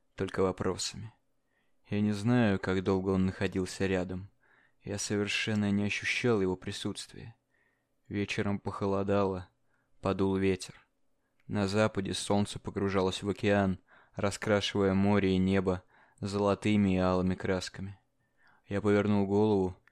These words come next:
и увидел его. Он тоже любовался закатом.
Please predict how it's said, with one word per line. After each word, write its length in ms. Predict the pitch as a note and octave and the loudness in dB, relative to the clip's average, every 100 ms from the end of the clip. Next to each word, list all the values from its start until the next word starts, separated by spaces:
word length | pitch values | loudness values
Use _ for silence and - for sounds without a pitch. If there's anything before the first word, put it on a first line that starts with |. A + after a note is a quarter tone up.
| _ - | _ -8
и 100 | G2 | -4
увидел 400 | G2 G2 F#2+ F#2+ | 0 0 2 2
его. 480 | G2 G2 F#2+ F2+ F2+ _ _ _ _ - | 4 4 2 0 -8 _ _ _ _ -4
Он 200 | G2 F#2+ | -2 0
тоже 360 | A2+ A2+ G2 | 0 0 0
любовался 640 | F#2+ F#2 F#2 F#2 F2+ - F#2 | -2 0 0 0 -2 -4 -4
закатом. 600 | F#2 - F#2+ - F#2 | -4 -2 -6 -6 -12